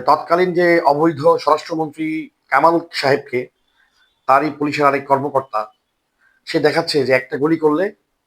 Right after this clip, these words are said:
আরেক দিক দিয়ে বের হয়ে যায়, দুইটা মরে না। মানে তাদের রিগোরিয়াসনেস এরকম ছিল যে একটা গুলিতে দুইজনকে মারতে হবে। তাদের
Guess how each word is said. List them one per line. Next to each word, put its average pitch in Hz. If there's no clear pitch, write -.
আরেক 143
দিক 147
দিয়ে 147
বের 147
হয়ে 127
যায়, 113
দুইটা 131
মরে 123
না। 87
মানে 139
তাদের 151
রিগোরিয়াসনেস 175
এরকম 160
ছিল 175
যে 165
একটা -
গুলিতে 196
দুইজনকে 175
মারতে 143
হবে। -
তাদের 151